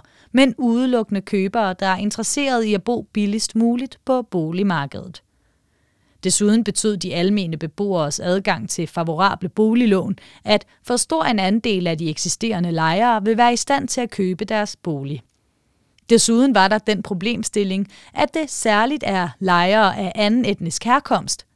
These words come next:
der vil vise interesse for at købe egne boliger.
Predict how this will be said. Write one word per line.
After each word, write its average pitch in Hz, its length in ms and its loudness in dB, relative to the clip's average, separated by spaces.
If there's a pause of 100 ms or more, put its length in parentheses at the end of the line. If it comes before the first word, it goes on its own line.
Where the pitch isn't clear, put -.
der 226 100 6
vil 208 120 2
vise 196 260 -4
interesse 190 640 -4
for - 140 -4
at 233 120 -2
købe 240 280 -4
egne 175 400 -4
boliger. 165 520 -6